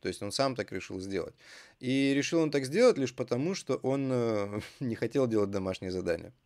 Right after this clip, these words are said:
То есть это была такая у него гиперкомпенсация, чтоб не делать домашку. Поэтому у каждого, видите, здесь свои пути решения проблемы, то есть можно просто запланировать два раза в неделю заниматься И в остальное время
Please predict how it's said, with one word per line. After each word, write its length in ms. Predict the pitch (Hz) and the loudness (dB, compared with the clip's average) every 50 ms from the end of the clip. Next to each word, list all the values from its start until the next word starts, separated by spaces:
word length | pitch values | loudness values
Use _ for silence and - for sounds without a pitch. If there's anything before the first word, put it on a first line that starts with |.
| _ _ | _ _
То 80 | - 82 | -6 -6
есть 180 | 85 - - - | -6 -6 -4 -6
это 300 | 120 113 - 110 98 - - - - | -4 0 2 0 0 0 -4 -12 -2
была 200 | - 120 123 113 | 4 6 6 6
такая 220 | - - - 120 110 | 6 2 2 4 4
у 20 | |
него 160 | 107 98 98 | 4 2 2
гиперкомпенсация, 1000 | 113 123 139 - 123 110 - 117 104 - 113 113 110 - 151 170 165 - 127 110 | 2 0 0 0 -2 -2 0 -2 -2 0 -2 -2 2 4 6 6 6 4 0 -4
чтоб 220 | - - - - | -2 -4 -4 -6
не 120 | 110 104 104 | -4 -4 0
делать 280 | 110 117 117 113 104 | 4 6 6 4 4
домашку. 440 | 101 101 98 90 80 71 - _ _ _ _ _ _ _ _ _ _ _ - - - - - - - - - - - - - - - - - | 4 0 0 0 -4 -6 -8 _ _ _ _ _ _ _ _ _ _ _ -20 -20 -20 -20 -20 -20 -20 -20 -20 -20 -20 -18 -14 -14 -10 2 6
Поэтому 380 | 127 139 147 196 202 214 214 | 8 8 8 8 4 6 4
у 60 | 196 | 6
каждого, 400 | 185 - 214 208 175 160 156 143 | 8 8 8 8 8 8 6 8
видите, 380 | 143 156 190 170 139 123 - 120 | 8 8 8 6 4 -2 -4 -4
здесь 280 | 117 127 131 120 - - | 0 2 2 4 4 4
свои 300 | - 151 170 185 175 143 | 8 8 8 10 8 6
пути 360 | - 143 135 127 165 170 160 | 4 0 -6 -2 2 2 2
решения 560 | 139 123 - - 147 135 131 120 107 104 92 | 2 2 0 0 0 0 2 2 2 0 0
проблемы, 540 | - 113 120 127 147 175 220 240 233 185 131 | 2 0 0 0 2 2 2 2 2 0 0
то 120 | - 120 110 | 0 -2 -4
есть 120 | 101 - | -4 -2
можно 320 | 131 139 143 135 127 123 | 0 2 2 2 2 0
просто 360 | 110 131 135 139 127 127 127 113 | 0 2 2 2 2 2 0 0
запланировать 640 | 110 104 107 110 120 131 131 123 117 117 113 110 | 0 0 2 0 0 2 2 2 2 2 2 2
два 180 | 113 123 127 120 | 4 6 6 8
раза 240 | 113 117 107 107 107 | 6 6 4 2 0
в 40 | 113 | 0
неделю 360 | 117 117 117 120 113 110 104 | -2 0 0 2 2 2 0
заниматься 680 | 104 110 110 110 113 110 107 98 - - 95 92 98 _ _ _ _ _ _ _ _ _ - - - - _ - | 0 -2 -2 -2 0 -2 -2 -2 -4 -6 -8 -8 -10 _ _ _ _ _ _ _ _ _ -20 -20 -20 -20 _ -14
И 600 | 135 131 117 113 110 101 95 92 90 87 - - - - - - - | -8 -4 -2 0 2 2 2 2 0 0 -4 -8 -12 -16 -18 -16 -12
в 120 | - 107 | -6 -6
остальное 420 | 107 - - 127 131 135 135 127 120 | -6 0 2 2 2 4 4 2 4
время 420 | 117 123 123 117 113 107 95 92 | 4 2 2 2 2 0 -2 -2